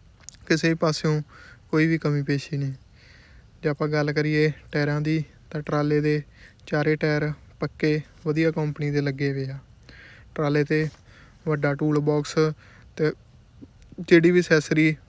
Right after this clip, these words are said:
ਫੈਂਸੀ ਟਰਾਲਿਆਂ 'ਚ ਲੱਗੀ ਹੁੰਦੀ ਆ, ਉਹ ਸਾਰੀ ਲੱਗੀ ਵੀ ਆ। ਬਾਕੀ ਮਗਰੋਂ ਵੀ ਤੁਸੀਂ ਦੇਖ ਸਕਦੇ ਆ, ਟਰਾਲਾ ਪੂਰਾ ਹੈਵੀ ਤਿਆਰ ਕੀਤਾ ਹੋਇਆ, ਡਾਲੇ ਵਗੈਰਾ 'ਤੇ ਪੂਰੀ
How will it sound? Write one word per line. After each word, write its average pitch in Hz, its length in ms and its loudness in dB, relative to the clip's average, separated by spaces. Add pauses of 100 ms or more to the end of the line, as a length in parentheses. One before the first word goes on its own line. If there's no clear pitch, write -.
ਫੈਂਸੀ 151 360 -2
ਟਰਾਲਿਆਂ 151 380 0
'ਚ 151 200 0 (240)
ਲੱਗੀ 151 320 0
ਹੁੰਦੀ 151 280 -2
ਆ, 151 180 0 (440)
ਉਹ 170 60 -4
ਸਾਰੀ 156 280 0
ਲੱਗੀ 143 320 0
ਵੀ 139 180 -4
ਆ। 139 100 -6 (560)
ਬਾਕੀ 156 220 -2
ਮਗਰੋਂ 151 340 2
ਵੀ 160 80 0
ਤੁਸੀਂ 156 360 -2 (260)
ਦੇਖ 143 200 -2
ਸਕਦੇ 151 440 -2
ਆ, 156 140 -2 (680)
ਟਰਾਲਾ 151 440 2 (380)
ਪੂਰਾ 156 220 0
ਹੈਵੀ 147 260 0
ਤਿਆਰ 147 260 0
ਕੀਤਾ 151 320 -4
ਹੋਇਆ, 151 300 0 (500)
ਡਾਲੇ 147 320 0
ਵਗੈਰਾ 151 340 0
'ਤੇ 151 240 0 (880)
ਪੂਰੀ 160 320 2